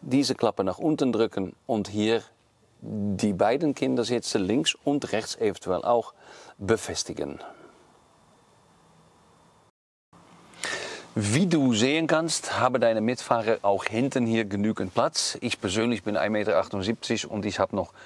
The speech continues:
genügend Platz Richtung Vordersitz.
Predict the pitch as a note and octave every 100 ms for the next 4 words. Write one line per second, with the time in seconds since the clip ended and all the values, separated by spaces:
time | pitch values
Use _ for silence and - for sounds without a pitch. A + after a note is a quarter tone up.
0 | - - A2+ G#2+ A#2+ D#3+ F3 C3+ A#2 A#2
1 | - A2 - G#2 F#2+ - F#2 F2+ E2 D#2+
2 | - - -